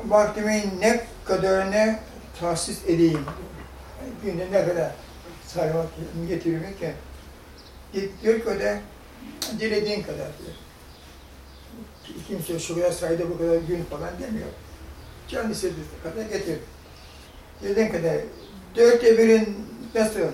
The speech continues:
buyurdu. "Dilediğin kadar yap." "Neyse bu dediğin kadar de, bü-, bütün gün getirirsen," diyor,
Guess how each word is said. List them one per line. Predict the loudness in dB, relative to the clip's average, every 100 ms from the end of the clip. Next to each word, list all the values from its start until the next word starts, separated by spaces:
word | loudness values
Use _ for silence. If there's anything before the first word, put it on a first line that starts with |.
| -6 -18 -12
buyurdu. | 0 0 0 0 0 0 -4 -14 -4
"Dilediğin | 2 4 2 -4
kadar | -6 -6
yap." | -8 -10 -14 -16 -20 -20 -20 -20 -20 -4
"Neyse | 4 4 4 2
bu |
dediğin | 2 4 4 4
kadar | 2 2 2
de, | 2 0 -2 -10 -12 -12 -14 -16 -8
bü-, | -4 -4 -4
bütün | -2 0 2
gün | 2
getirirsen," | 4 4 2 -2 -2 0
diyor, | -2